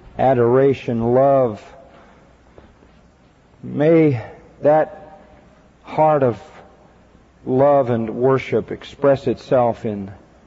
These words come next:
psalms and hymns and spiritual songs, and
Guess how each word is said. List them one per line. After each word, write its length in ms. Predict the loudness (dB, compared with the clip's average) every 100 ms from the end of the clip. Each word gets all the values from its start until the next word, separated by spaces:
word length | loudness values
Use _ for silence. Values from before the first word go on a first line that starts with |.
| _ _ _ _ _ _ _ _ _ _ _
psalms 540 | -6 -2 2 2 -2 -4
and 120 | -4
hymns 500 | -2 0 0 -2 -6
and 220 | -16 -16 -20
spiritual 500 | -6 2 2 2 -6
songs, 680 | -8 -4 -2 -2 -2 -6 -10
and 140 | -14